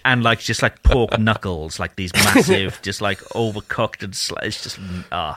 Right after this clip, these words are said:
Speaker 2: The
Speaker 1: disgusting.
Speaker 2: last time
Speaker 1: Not
Speaker 2: I
Speaker 1: my
Speaker 2: was
Speaker 1: thing.
Speaker 2: exceptionally drunk, my wife took me to a place in Wisconsin called the Essen House. Shout out to Wisconsin. You know it. You know it. Essen House
Speaker 1: Mm.
Speaker 2: is an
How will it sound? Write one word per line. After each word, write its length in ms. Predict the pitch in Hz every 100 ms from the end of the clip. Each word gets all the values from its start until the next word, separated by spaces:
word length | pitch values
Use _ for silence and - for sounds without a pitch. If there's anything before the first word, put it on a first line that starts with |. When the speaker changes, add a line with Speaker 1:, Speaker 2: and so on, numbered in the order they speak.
| -
Speaker 2:
The 120 | -
Speaker 1:
disgusting. 240 | - 139
Speaker 2:
last 400 | 143 156 165 185
time 440 | - 160 147 135 123
Speaker 1:
Not 100 | -
Speaker 2:
I 80 | 123
Speaker 1:
my 60 |
Speaker 2:
was 180 | 117 110
Speaker 1:
thing. 80 | -
Speaker 2:
exceptionally 880 | - - - - 147 - 147 135 120
drunk, 480 | 104 107 104 90 - - _ _ - - - -
my 180 | 117 120
wife 480 | 113 131 156 180
took 240 | - 185 -
me 100 | 160
to 60 |
a 40 | 151
place 400 | - 139 131 -
in 40 |
Wisconsin 600 | 120 - 110 113 - 104
called 240 | - 107 107
the 120 | -
Essen 340 | - 131 - 95
House. 520 | 87 55 - - - _ _
Shout 320 | - 131 123 123
out 180 | 117
to 100 | -
Wisconsin. 680 | 107 - 123 123 - 123 120 -
You 220 | 107 110
know 260 | 113 110 110
it. 100 | 110 -
You 100 | 107
know 220 | 104 95
it. 120 | - - - - - -
Essen 300 | 147 165 196
House 200 | 165 104
Speaker 1:
Mm. 20 |
Speaker 2:
is 40 |
an 40 | 143